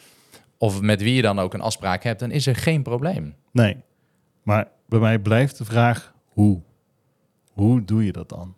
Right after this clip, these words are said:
Speaker 1: Nou, hoe? Dat is gewoon plannen. Vanochtend was ik om half zes aan het werk. Om half acht, kwart over zeven, lag ik in het zwembad. Heb ik gezwommen tot kwart over acht.
Speaker 2: Ja.
Speaker 1: En ik was uiteindelijk om half tien op mijn werk. Ik maak de keuze om eerder op te staan, daarna te gaan sporten,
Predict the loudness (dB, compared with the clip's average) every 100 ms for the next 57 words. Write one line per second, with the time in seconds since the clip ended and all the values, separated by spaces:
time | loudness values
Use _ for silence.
0 | _ -2 2 2 2 0 0 -4 -4 -2
1 | -2 -2 -2 -2 -4 -2 -2 0 0 0
2 | 0 0 0 -2 -2 -4 -2 0 0 -4
3 | -8 -4 2 2 2 -2 -2 -10 _ -4
4 | -2 -2 0 -2 0 -2 -2 -4 -6 -4
5 | -4 -2 -4 -6 -8 -8 -4 -2 -2 -4
6 | -6 -2 -2 -2 -4 -2 -4 -6 _ -4
7 | -4 -2 -2 -2 -2 -2 -2 -2 0 0
8 | 0 -4 -6 -4 -2 -2 -4 -16 _ _
9 | _ _ _ -4 2 2 0 -2 2 2
10 | 2 0 -2 -2 0 2 0 -2 -4 -2
11 | -2 -2 -4 _ _ -4 0 2 0 -2
12 | -6 -4 -2 -2 -2